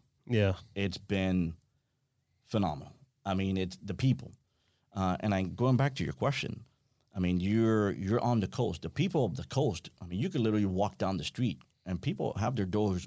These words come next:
Speaker 2: doors open to invite
Speaker 1: Mm-hmm.
Speaker 2: you in, you know, food, drinks, whatever you want. Uh, it's not what you hear, you know? It's not, uh, a place that, "Oh my God, the gang," no, no, no, no.
Speaker 1: Yeah.
Speaker 2: I'm sorry.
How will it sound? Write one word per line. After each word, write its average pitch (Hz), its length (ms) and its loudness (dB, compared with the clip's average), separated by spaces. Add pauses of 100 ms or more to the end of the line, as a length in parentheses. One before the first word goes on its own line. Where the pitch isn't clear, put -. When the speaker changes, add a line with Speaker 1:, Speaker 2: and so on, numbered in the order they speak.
Speaker 2:
doors 101 280 -2
open 101 320 -4
to - 160 -8
invite 101 320 2
Speaker 1:
Mm-hmm. 98 140 -4
Speaker 2:
you 98 60 0
in, 104 440 0 (200)
you 90 80 -20
know, 82 280 -8 (580)
food, 147 320 4
drinks, 104 320 -2
whatever 110 260 0
you 101 100 0
want. 85 300 -4 (720)
Uh, 87 300 -2
it's - 180 -4
not 135 220 2
what 123 160 2
you 82 80 -6
hear, 92 280 -2 (880)
you 85 120 -6
know? 85 240 0 (440)
It's 98 160 -2
not, 104 480 2
uh, 101 420 6
a - 80 -4
place 101 360 0
that, 92 280 2 (340)
"Oh 131 180 4
my 113 120 4
God, 110 300 0
the 92 60 -2
gang," 107 300 0
no, 87 140 -12
no, 71 100 -6
no, - 160 -12
no. - 60 -20 (200)
Speaker 1:
Yeah. 104 220 2 (440)
Speaker 2:
I'm 98 100 0
sorry. - 240 -4